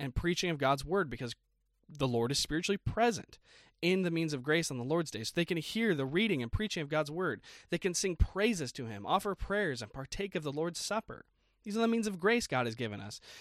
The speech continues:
so we don't forsake assembling together for that reason. So now, in this strange time we are in, this unprecedented time in history, we are attempting to honor this command to not forsake assembling with this outdoor service we're doing,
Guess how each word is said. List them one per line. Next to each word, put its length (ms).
so 140
we 100
don't 160
forsake 720
assembling 420
together 300
for 140
that 180
reason. 400
So 280
now, 240
in 180
this 160
strange 600
time 320
we 60
are 100
in, 120
this 140
unprecedented 680
time 200
in 60
history, 340
we 160
are 80
attempting 460
to 200
honor 360
this 200
command 520
to 160
not 240
forsake 340
assembling 640
with 380
this 260
outdoor 320
service 440
we're 80
doing, 380